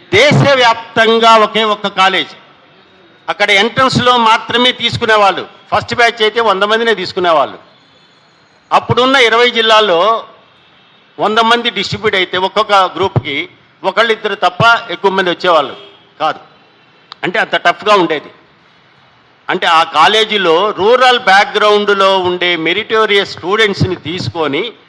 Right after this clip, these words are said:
వాళ్ళకి మంచి విద్యాబుద్ధులు నేర్పి దేశ నిర్మాతలుగా, దేశ నిర్ణేతలుగా తయారు చేయాలనే ఆ మేధావి,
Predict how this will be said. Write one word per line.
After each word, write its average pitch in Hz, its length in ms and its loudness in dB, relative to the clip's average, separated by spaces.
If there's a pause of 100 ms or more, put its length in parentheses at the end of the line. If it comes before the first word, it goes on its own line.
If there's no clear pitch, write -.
(440)
వాళ్ళకి 190 380 0
మంచి 226 440 -4
విద్యాబుద్ధులు 196 680 -2
నేర్పి 180 680 -4
దేశ 190 160 0 (140)
నిర్మాతలుగా, 165 720 0
దేశ 156 300 -4
నిర్ణేతలుగా 156 880 -2 (520)
తయారు 240 440 2
చేయాలనే 175 600 2 (500)
ఆ 160 180 4
మేధావి, 196 680 0